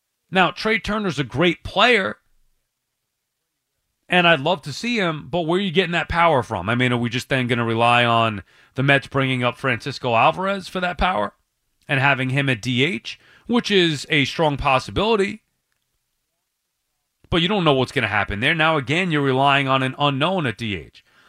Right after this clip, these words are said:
Or, I mean, I guess they could go a, a cheaper route and just get, you know, Jose Abreu, whatever, maybe something like that, not off the table.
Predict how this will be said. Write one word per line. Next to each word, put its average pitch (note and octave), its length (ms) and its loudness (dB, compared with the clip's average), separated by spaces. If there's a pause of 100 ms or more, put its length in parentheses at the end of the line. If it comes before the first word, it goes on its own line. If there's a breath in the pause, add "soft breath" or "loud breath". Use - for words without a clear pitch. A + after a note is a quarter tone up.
(200 soft breath)
Or, A3 280 4
I F#3 140 4
mean, F3+ 160 0
I E3 80 2
guess D#3+ 200 -4
they D#3 120 -4
could C3+ 140 -6
go C3 220 4
a, G#2+ 80 -2
a A#2+ 80 -2
cheaper D#3+ 340 -4
route A2+ 280 4
and A#2 80 -6
just G#2 180 -8
get, A2 280 0
you A#2+ 80 -4
know, E2+ 80 -4
Jose F#2+ 260 -4
Abreu, C3+ 420 0
whatever, B2+ 280 2
maybe A2 240 -2
something A2+ 320 -6
like G#2 160 -4
that, A2+ 300 0
not A#2+ 260 2
off G2+ 140 0
the G#2 80 -14
table. F2 440 -4